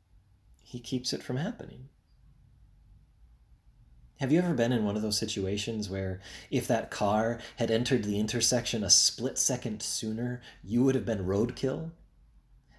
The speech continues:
But it didn't, so you get to go on with the rest of your day with nothing but a bit of high blood pressure to show for it?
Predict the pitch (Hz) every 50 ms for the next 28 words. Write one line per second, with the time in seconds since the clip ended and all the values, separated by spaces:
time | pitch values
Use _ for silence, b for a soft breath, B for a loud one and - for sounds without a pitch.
0 | b b 107 117 110 107 101 - 90 - - 117 120 165 185 175 170 - - 120
1 | 110 107 104 101 - - 113 117 110 123 120 113 110 117 110 101 101 120 139 135
2 | 107 - 120 117 123 120 - 117 101 107 107 95 101 107 113 120 117 107 98 -
3 | 110 110 110 - 131 120 110 104 101 92 92 87 110 104 98 92 95 - - 107
4 | 107 92 95 101 101 117 123 - 113 113 113 - 123 - 101 - - 196 - -
5 | - - - 135 147 165 175